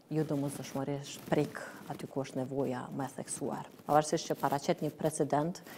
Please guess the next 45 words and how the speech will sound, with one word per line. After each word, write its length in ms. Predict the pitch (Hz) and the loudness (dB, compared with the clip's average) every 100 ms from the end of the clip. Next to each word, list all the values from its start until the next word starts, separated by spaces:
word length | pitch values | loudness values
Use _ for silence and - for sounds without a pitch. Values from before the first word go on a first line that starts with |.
| - - | -10 -6
i 60 | |
cili 300 | - 143 147 | -2 2 2
është 240 | 151 - 151 | 2 0 0
mjaft 180 | 147 160 | 2 2
i 80 | |
rrezikshëm, 500 | 156 151 156 - 190 156 | 2 0 -2 0 2 2
ne 100 | 143 | 0
kujtojmë 340 | - - 143 139 | -4 -2 -2 -2
që 160 | - - | -4 -6
grupi 240 | - 143 139 | -6 -4 -2
parlamentar 520 | 139 139 139 143 139 | -2 -2 -2 0 0
i 100 | 143 | -2
Lëvizjes 380 | 143 139 147 135 | -2 -2 -2 -4
Vetëvendosje 560 | 143 147 143 139 - 147 - | -4 -2 -2 -4 -4 -4 -2
edhe 160 | 143 139 | -2 -2
si 180 | - | -2
opozit 580 | 156 - 135 160 202 202 - - - | -4 -2 -4 0 0 0 -14 -16 -10
ka 140 | - 143 | -2 -2
qenë 260 | 147 135 - | -2 -4 -2
kundër 280 | 143 143 - | -2 -2 -4
kësaj 300 | 147 - 139 | -4 0 -2
ideje, 480 | 135 131 143 - 202 226 | 0 -2 -2 -2 -4 -2
mirë 180 | 143 147 | -4 -2
po 120 | 147 | 0
vazhdon 340 | 139 143 151 | 0 0 -2
të 160 | 143 151 | -2 -2
mbajë 220 | 147 147 | 0 -2
të 100 | 147 | -2
njëjtin 320 | 147 143 147 - | -2 -2 -6 -4
qëndrim 360 | 143 139 139 - | -2 0 0 -2
edhe 180 | 143 143 | -2 -2
si 260 | - 139 143 - - - | 0 -2 -2 -10 -14 4
pozit, 400 | 170 135 160 214 - 160 | 6 6 4 0 0 2
nën 220 | 156 147 | 4 4
idenë 340 | 139 170 170 165 | 4 4 4 0
që 240 | - 147 - | 2 2 2
e 120 | 143 | -2
dëmton 560 | 139 135 135 147 165 190 - - - | 2 2 2 0 2 -2 -4 -10 2
mirëqenien 540 | 139 - 143 143 135 | 2 2 0 2 2
e 60 | 127 | -2
së 180 | - - 175 | -4 -4 -4
ardhmës. 340 | - 120 - - - - - - | -2 -4 -2 -4 -6 -16 -20 -4
E 60 | - | -4
pikërisht 720 | - 175 - 190 185 196 | 0 -2 4 6 8 6
në 60 | 196 | 4